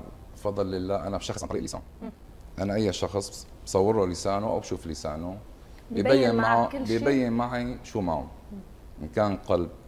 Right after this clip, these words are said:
Speaker 1: كولون، غدة درقية، التهابات، كبد، عن حسب الحالة. وبقول له كيف بدنا نبلش وكيف بدنا ننتهي.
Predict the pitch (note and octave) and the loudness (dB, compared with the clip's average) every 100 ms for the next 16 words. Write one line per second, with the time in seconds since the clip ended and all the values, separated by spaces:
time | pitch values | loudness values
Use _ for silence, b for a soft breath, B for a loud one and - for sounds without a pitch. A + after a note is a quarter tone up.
0 | - F2+ F2+ E2 E2 F#2 F2+ F2+ F2 - | 2 2 2 0 -2 -4 -2 0 0 -2
1 | E2+ E2 D#2+ - E2+ F2 F2 E2+ D#2+ - | -4 -4 -6 -6 -2 0 0 0 -2 -4
2 | F2 E2 E2 - - - B B - F2 | -2 -2 -4 -8 -16 -18 B B -8 -4
3 | - A#2+ A#2 G2 - D2+ C#2+ C#2+ - - | -2 0 0 0 -2 -2 -2 -8 -14 -18
4 | - - B B B - B2 - C#3 B2 | -20 -20 B B B -2 4 4 4 2
5 | A#2+ - - C3+ B2 A#2+ A2+ G#2+ A#2+ B2 | 0 -4 -6 -2 0 0 0 2 2 2
6 | C#3 D#3 - - - - F2+ B2 B2+ G#2+ | -2 -6 -12 -16 -14 -12 -6 -6 -6 -6
7 | F2+ E2 - C#2+ | -6 -6 -8 -10